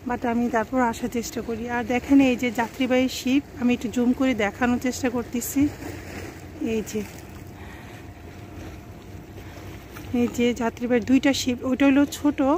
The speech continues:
ওই পাশেরটা, আর এই পাশেরটা হলো অনেক বড়, বিশাল। কোন দেশে থেকে এসেছে আমি maybe জানি না। তো এখানে এসে আমাদের, আহ, শিপগুলো, এখানে যাত্রীবাহী শিপগুলো থামে। তারপর দেখা যায় আমাদের শহরে ঘোরাঘুরি করে অনেকে,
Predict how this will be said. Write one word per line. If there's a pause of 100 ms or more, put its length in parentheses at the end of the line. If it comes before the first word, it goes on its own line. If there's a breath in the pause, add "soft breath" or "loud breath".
(360)
ওই
পাশেরটা,
আর
এই
পাশেরটা
হলো
অনেক
বড়,
বিশাল। (160)
কোন
দেশে
থেকে
এসেছে
আমি
maybe
জানি
না। (920 loud breath)
তো
এখানে
এসে
আমাদের,
আহ,
শিপগুলো,
এখানে
যাত্রীবাহী
শিপগুলো (100)
থামে।
তারপর
দেখা
যায়
আমাদের
শহরে
ঘোরাঘুরি
করে
অনেকে,